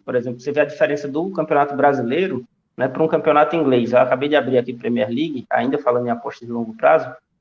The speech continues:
Pro Brasileirão, você só encontra mercado de vencedor. Pro campeonato inglês, eu tô vendo aqui um, dois, três, quatro, cinco, mais quatro, nove, mais quatro, treze mercados diferentes.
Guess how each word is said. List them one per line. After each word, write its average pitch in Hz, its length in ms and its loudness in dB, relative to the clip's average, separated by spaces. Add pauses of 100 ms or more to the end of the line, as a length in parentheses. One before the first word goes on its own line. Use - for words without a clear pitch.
(220)
Pro 180 120 2
Brasileirão, 175 560 4
você - 140 -6
só 175 160 -2
encontra 190 640 0
mercado 170 360 0
de 156 60 -6
vencedor. 151 540 -2 (1000)
Pro 220 680 4
campeonato 147 460 2
inglês, 160 320 2
eu 147 80 0
tô 147 200 0
vendo 139 200 2
aqui 135 240 -2
um, 175 260 0
dois, - 380 -2
três, 151 340 -6
quatro, - 340 -4
cinco, 113 320 -10 (840)
mais - 260 -4
quatro, - 360 0
nove, 165 460 2
mais - 180 -8
quatro, - 320 -2 (100)
treze 220 300 4
mercados 165 460 2
diferentes. 139 520 -2